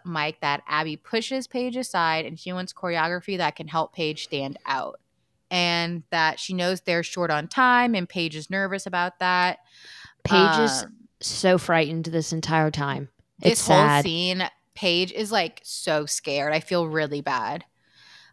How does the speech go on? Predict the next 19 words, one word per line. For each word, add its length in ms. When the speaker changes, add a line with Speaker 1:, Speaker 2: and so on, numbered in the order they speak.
Speaker 1:
Um, 580
she's 200
very 240
anxious 340
about 300
the 120
situation. 1080
Um, 340
Mike 280
says 400
that 500
he's 380
danced 400
with 160
Lady 300
Gaga, 800
Kesha, 880
Adam 340
Lambert, 640